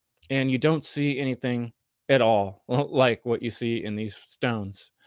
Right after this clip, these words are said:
I was, um, I live in Northern California in the United States, and the United States is known for not having nearly the architecture that you find in some other countries. I was lucky enough to travel to see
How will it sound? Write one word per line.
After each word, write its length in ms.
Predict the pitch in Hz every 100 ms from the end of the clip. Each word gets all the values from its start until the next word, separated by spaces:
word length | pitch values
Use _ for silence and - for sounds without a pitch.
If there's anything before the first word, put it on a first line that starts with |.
| _ - _ _
I 120 | 139
was, 360 | 139 139 113 -
um, 400 | 135 123 117 120
I 160 | 143 139
live 200 | 143 127
in 100 | 127
Northern 280 | 135 123 120
California 680 | 131 113 - 143 139 139
in 80 | 127
the 60 | 120
United 340 | 123 120 110
States, 680 | - - 127 127 - - - _
and 180 | 120 120
the 60 |
United 340 | 120 120 117 107
States 380 | - 117 117
is 320 | 120 110 - _ _ _ _
known 320 | 131 135 131 123
for 440 | - 120 113 110 _ _ _ 123
not 180 | 135
having 340 | 127 131 123 131
nearly 300 | 151 147 143
the 120 | 135
architecture 580 | 131 127 107 139 - 143
that 120 | 131
you 80 | 127
find 240 | - 127
in 80 | 123
some 200 | - 123
other 160 | 139 143
countries. 480 | 127 117 - 113
I 100 | 120
was 160 | 117 110
lucky 380 | 127 117 123 117
enough 340 | 113 117 -
to 100 | -
travel 440 | - 127 120 117 117
to 360 | - 123 113 113
see 460 | - 127 120 123